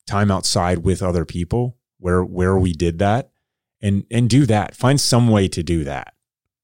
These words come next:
right? And if you do more of that over time, then you've got your tribe.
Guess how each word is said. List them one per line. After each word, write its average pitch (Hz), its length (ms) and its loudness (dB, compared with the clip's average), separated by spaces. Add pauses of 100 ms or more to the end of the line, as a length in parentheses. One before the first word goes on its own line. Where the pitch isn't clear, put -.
(280)
right? 92 180 2
And 98 140 2
if 90 80 -6
you 104 80 -2
do 131 160 4
more 120 320 6
of 98 120 2
that 104 260 0
over 95 200 -2
time, 107 540 -4 (480)
then 170 120 -2
you've 175 120 2
got 156 240 -2
your 139 80 -4
tribe. 76 460 -10